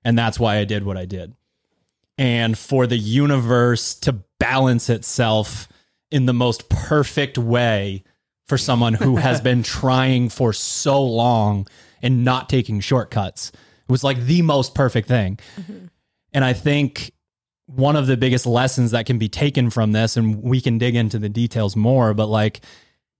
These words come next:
Speaker 1: people can look at your story and be like, "If I really want this, it could be possible." Like, you did the right <clears throat> things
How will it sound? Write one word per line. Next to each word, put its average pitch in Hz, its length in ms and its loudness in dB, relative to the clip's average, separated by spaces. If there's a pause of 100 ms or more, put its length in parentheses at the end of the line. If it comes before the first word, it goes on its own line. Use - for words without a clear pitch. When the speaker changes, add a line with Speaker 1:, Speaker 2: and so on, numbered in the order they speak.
(640)
Speaker 1:
people 160 360 0
can 135 420 0
look 123 180 -2
at 127 80 -12
your 117 160 -6
story 110 640 -2
and 107 140 0
be 110 120 2
like, 107 240 0
"If 123 140 -4
I 113 80 0
really 127 580 2
want 113 360 0
this, - 440 -10 (520)
it 123 200 -6 (220)
could 131 180 0
be 104 120 -4
possible." - 500 -14 (640)
Like, 117 260 0
you 139 280 2
did 131 400 0
the 120 100 2
right 117 320 0
<clears throat> - 0 -
things 113 760 0